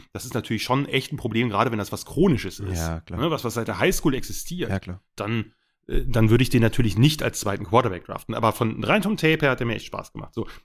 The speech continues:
Speaker 1: sechs Quarterbacks, die haben alle zumindest, meiner Meinung nach, zumindest Zweitrundentalent,
Speaker 2: Mhm.
Speaker 1: wenn man nur den Eindruck auf dem Feld berücksichtigt.
Speaker 2: Mhm.
Speaker 1: Das heißt, die Chancen stehen nicht schlecht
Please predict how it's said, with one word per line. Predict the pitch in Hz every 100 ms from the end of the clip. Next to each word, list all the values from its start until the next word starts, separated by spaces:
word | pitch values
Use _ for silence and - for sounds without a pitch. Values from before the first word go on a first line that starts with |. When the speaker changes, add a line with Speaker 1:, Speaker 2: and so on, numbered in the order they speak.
| _
Speaker 1:
sechs | - 175 156
Quarterbacks, | - 180 123 117 160 - - _ _ -
die | 139 143
haben | 123 151 147
alle | - 143 220 -
zumindest, | - 156 135 165 208 -
meiner | 135 143
Meinung | 135 127
nach, |
zumindest | - 143 135 160 160 -
Zweitrundentalent, | - 110 107 135 - 117 113 110 - 101 98 92 92 -
Speaker 2:
Mhm. | 107 104
Speaker 1:
wenn | 123
man | 139 139
nur | 170
den | 151
Eindruck | 131 127 123
auf | -
dem | 107
Feld | - 110 110 -
berücksichtigt. | 95 90 - - - 104
Speaker 2:
Mhm. | 101
Speaker 1:
Das | - 110
heißt, | 127 160
die | 156
Chancen | - 113 156 185
stehen | - 110 107
nicht | 95 82
schlecht | 107 147 180 - -